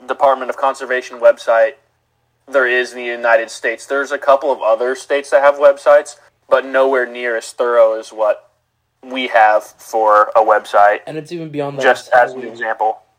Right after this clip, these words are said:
Speaker 2: It's the enacting of the conservation in the state of Missouri. And a lot of that is, for lack of a better term, it is a hundred percent funded by hunters and anglers in the state of Missouri.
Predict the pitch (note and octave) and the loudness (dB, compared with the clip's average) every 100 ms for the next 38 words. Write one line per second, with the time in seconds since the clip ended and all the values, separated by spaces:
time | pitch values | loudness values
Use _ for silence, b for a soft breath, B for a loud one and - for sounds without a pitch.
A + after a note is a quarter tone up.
0 | _ D3 C#3+ - C#3 C3 C3 C3 - C3 | _ -14 -14 -14 -14 -12 -12 -12 -16 -18
1 | B2+ A#2+ C3 B2+ B2+ A#2+ A#2 - A2+ A2+ | -18 -16 -16 -14 -12 -12 -12 -14 -18 -18
2 | - A2+ A2 G#2+ A2+ A2+ - B3 B3 D4 | -14 -14 -14 -14 -12 -12 -4 -2 -2 -2
3 | C#4 G#3+ - E3+ D#3+ F3 E3+ - _ _ | 2 0 0 -4 -4 -6 -8 -20 _ _
4 | _ _ _ _ _ _ _ _ _ _ | _ _ _ _ _ _ _ _ _ _
5 | _ - F3+ E3 - C3+ B2 C3+ C#3 E3+ | _ -20 -20 -20 -16 -8 -4 -2 -4 -2
6 | F#3+ G3 A3+ G3+ F3 D3 C3+ A#2+ D3+ D#3+ | 0 0 0 -2 -2 0 -2 -4 -10 -10
7 | F3 G3+ E3+ - D#3 D#3 D#3 C#3 B2 B2+ | -8 -8 -8 -6 -4 -4 -4 -4 -4 -6
8 | B2+ A#2+ A#2+ _ _ _ _ C#3+ C#3 D3+ | -8 -10 -16 _ _ _ _ -8 -4 -2
9 | F#3+ G3 - C#3+ E3 - C#3+ C3 B2 B2 | -4 -4 -6 -6 -6 -6 -6 -4 -6 -6
10 | C3+ C3+ B2 - B2+ E3 E3+ B2 G2+ B2 | -10 -14 -14 -8 -6 -6 -4 -4 -6 -14